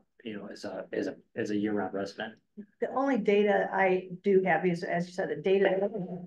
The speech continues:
Speaker 2: is that we do know from Comcast that a lot of the real estate is being bought by people with Illinois addresses. So that's the one bit of it. Well, Comcast,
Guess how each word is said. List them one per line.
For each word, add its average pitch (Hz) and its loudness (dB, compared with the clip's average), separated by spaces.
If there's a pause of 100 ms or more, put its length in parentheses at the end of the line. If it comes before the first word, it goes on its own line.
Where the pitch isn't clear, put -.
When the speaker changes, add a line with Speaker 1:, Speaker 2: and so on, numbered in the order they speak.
(280)
Speaker 2:
is 208 6
that 190 4
we 233 2
do 262 2
know 226 6
from 190 0
Comcast 208 0 (320)
that 190 4
a 185 2
lot 190 4
of 190 2
the 185 2
real 180 2
estate 175 -2
is 190 2
being 165 -2
bought 151 -2
by 147 0
people 165 -6
with 151 -4
Illinois 156 -2
addresses. - -8 (340)
So 170 0
that's 170 2
the 160 -2
one 156 -4
bit 185 6
of 170 4
it. - -2 (380)
Well, 214 6
Comcast, 247 4